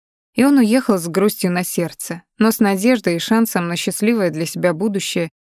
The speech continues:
без моего участия в нём. Пауль же оказался иным,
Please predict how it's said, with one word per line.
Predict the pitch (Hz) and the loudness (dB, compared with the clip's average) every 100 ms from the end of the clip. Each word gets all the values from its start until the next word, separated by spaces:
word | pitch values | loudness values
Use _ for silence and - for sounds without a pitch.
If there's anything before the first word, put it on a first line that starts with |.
| - | -6
без | 170 226 247 | 0 2 2
моего | 202 180 170 | 2 0 -2
участия | 202 - 170 - - 160 | -4 -4 -6 -6 -6 -8
в | 151 | -8
нём. | 147 143 - _ _ _ _ _ _ _ _ | -14 -16 -20 _ _ _ _ _ _ _ _
Пауль | 254 277 262 | 2 4 4
же | 208 233 | 2 0
оказался | 226 226 208 214 196 202 | 2 0 0 -2 0 -2
иным, | 190 165 139 | -2 -4 -8